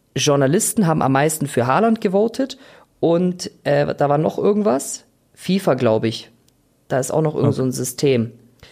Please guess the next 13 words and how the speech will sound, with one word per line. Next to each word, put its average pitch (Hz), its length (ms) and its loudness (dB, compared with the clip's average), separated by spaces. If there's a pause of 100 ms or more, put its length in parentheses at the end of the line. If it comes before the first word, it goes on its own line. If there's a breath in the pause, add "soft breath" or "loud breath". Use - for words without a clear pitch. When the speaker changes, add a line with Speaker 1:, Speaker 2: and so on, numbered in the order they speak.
(340 loud breath)
Speaker 1:
Haaland 135 340 0
Speaker 2:
Okay, - 60 4
Speaker 1:
hat 143 100 2
Speaker 2:
okay, 113 120 -2
Speaker 1:
die - 60 0
Speaker 2:
okay. 117 40 0
Speaker 1:
meisten 147 300 0
Stimmen, 160 240 -2
der 139 140 0
Trainer. 151 420 0
Okay, 160 320 0 (320 loud breath)
der 139 220 0
Medien, 262 540 2